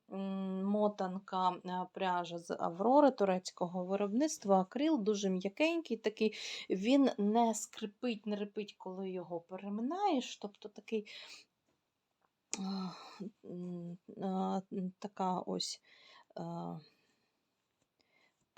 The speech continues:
пряжа. Ну, вийшов такий напівдж-, джинсово-сірий такий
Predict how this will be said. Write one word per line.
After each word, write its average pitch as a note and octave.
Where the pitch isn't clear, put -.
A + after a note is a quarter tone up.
пряжа. G3
Ну, F4+
вийшов G3+
такий -
напівдж-, F#3+
джинсово-сірий G3+
такий -